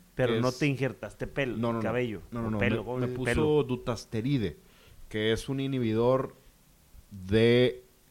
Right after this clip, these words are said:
Speaker 2: los andrógenos, entonces ya no se cae y está creciendo con el minoxidil.
Speaker 1: Qué bueno, porque la otra cosa es,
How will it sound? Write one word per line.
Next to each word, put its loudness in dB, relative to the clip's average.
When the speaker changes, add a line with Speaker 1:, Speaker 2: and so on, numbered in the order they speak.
Speaker 2:
los 0
andrógenos, -2
entonces -2
ya 0
no 0
se -6
cae 0
y -8
está -8
creciendo -8
con -8
el -8
minoxidil. -10
Speaker 1:
Qué -16
bueno, -10
porque -14
la -10
otra -12
cosa -8
es, -10